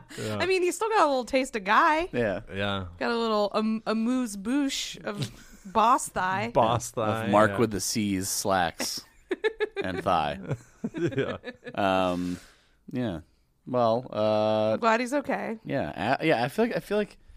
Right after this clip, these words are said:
Speaker 2: Now the bear has a taste for human flesh, so that's good.
Speaker 1: Mm-hmm.
Speaker 3: Yeah.
Speaker 1: It'll come back.
Speaker 3: Be back and it will just have, like, red eyes. Like, it's just like this is, it's now has, like, the lust for human blood. And,
Speaker 2: Mm-hmm.
Speaker 3: uh,
Speaker 1: Yeah.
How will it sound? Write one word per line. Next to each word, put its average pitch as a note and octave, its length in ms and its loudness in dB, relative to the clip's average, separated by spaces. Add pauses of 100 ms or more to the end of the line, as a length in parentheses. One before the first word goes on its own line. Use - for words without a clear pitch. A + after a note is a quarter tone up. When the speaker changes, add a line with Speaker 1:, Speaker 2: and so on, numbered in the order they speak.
(340)
Speaker 2:
Now A#3+ 200 4
the B3+ 100 2
bear A#3 180 4
has A#3+ 120 2
a A#3 60 -6
taste A3+ 260 -2
for A#3+ 80 -6
human A3+ 260 -2
flesh, E3+ 380 -10
so F#3+ 120 -4
that's F#3 220 -2
good. F#3+ 320 -10
Speaker 1:
Mm-hmm. G#2 280 -6
Speaker 3:
Yeah. E2 220 0 (640)
Speaker 1:
It'll G2+ 120 -8
come G2 200 -10
back. F2+ 320 -8 (840)
Speaker 3:
Be B2 80 -6
back G#2+ 260 2
and G#2 80 0
it - 40 4
will G2 80 2
just F#2+ 140 -2
have, F#2+ 160 2
like, F#2+ 120 -2
red F2 320 -2
eyes. E2 600 -4
Like, A2 80 -6
it's G2 80 -10
just - 180 -8
like E2+ 160 -4
this D#2+ 180 -8
is, E2 140 -8
it's E2 220 -10
now E2 180 -4
has, D#2+ 260 -6
like, D#2 200 -8
the D#2+ 200 -6 (120)
lust E2 580 -6 (100)
for - 160 -10
human D#2+ 300 -10
blood. D2 380 -8 (340)
And, A3 260 -4
Speaker 2:
Mm-hmm. D2+ 60 -4
Speaker 3:
uh, C#3+ 160 -8
Speaker 1:
Yeah. F2 220 -6